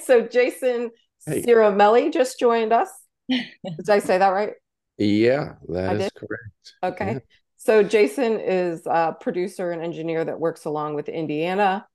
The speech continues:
Speaker 1: Um,
Speaker 2: Mm.
Speaker 1: I guess I'll ask you guys, how did you all connect, and when did that, um, collaboration between you all start?
Speaker 2: Hmm. Well,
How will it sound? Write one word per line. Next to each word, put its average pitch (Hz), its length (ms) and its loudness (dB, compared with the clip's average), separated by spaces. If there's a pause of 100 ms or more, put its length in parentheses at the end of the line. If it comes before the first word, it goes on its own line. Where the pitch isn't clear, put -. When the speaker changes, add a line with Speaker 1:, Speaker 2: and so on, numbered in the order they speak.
(340)
Speaker 1:
Um, 160 440 -2
Speaker 2:
Mm. 165 60 -16 (520)
Speaker 1:
I 175 100 0
guess 208 220 -2
I'll 180 100 2
ask 220 180 0
you 175 60 -4
guys, 180 240 -2
how 214 160 2
did 202 180 0
you 202 200 -2
all 180 180 -2
connect, 175 560 -8
and 156 300 -6
when 180 200 -4
did 190 140 -4
that, 160 240 0 (140)
um, 143 500 -6
collaboration 165 600 0
between 156 300 -6
you 156 140 -4
all 139 160 -6
start? 135 340 -14 (520)
Speaker 2:
Hmm. 78 720 -2 (840)
Well, 101 800 0